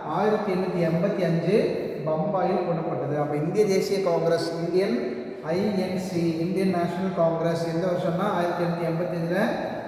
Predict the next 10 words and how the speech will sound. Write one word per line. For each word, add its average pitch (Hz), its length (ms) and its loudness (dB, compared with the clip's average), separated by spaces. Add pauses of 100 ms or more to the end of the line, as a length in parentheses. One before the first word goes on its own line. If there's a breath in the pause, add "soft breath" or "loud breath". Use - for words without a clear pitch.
முதல் 190 260 2
கூட்டம் 180 320 0
உருவாக்கப்படுது. 175 560 2
எங்கே 170 200 2
அப்படின்னு 170 200 0
பார்த்தீங்கன்னா, 170 300 0 (480)
பம்பாயில 170 500 2 (480)
நடைபெறுகிறது. 139 680 -4 (3500)
அடுத்து 190 220 -6
பாருங்க, 185 320 2